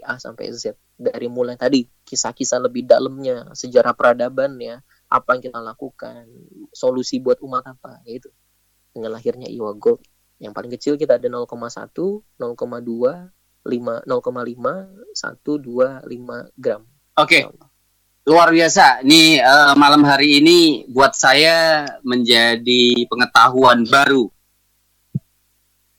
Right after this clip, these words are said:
Speaker 2: Jadi, intinya bahwa kita harus disadarkan dahulu.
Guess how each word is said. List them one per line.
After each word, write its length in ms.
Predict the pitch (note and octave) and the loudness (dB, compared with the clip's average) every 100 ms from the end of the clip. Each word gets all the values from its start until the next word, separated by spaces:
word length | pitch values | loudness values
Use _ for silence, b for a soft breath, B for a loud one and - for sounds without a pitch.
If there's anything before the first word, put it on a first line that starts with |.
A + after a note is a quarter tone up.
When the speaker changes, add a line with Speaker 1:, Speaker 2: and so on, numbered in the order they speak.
| _ _ _ | _ _ _
Speaker 2:
Jadi, 720 | - A2 G2 A2 A2+ F3 G3+ - _ _ _ _ _ - | 0 0 0 0 8 8 8 0 _ _ _ _ _ 0
intinya 400 | D3 D3+ D3 E3+ | 4 6 8 8
bahwa 720 | C3+ A#2+ A#2 B2+ C#3+ C3+ - _ - | 6 2 2 4 6 6 2 _ -10
kita 160 | - B2+ A#2+ | 0 4 4
harus 320 | A#2+ A#2+ - | 4 0 -4
disadarkan 1200 | - B2+ A#2 - B2 B2+ B2+ A#2+ - D3 C3+ C3 | -6 -2 0 4 4 4 2 0 0 2 2 4
dahulu. 640 | C3 A#2+ A#2+ A#2+ A2 G2 | 6 4 4 0 -2 -4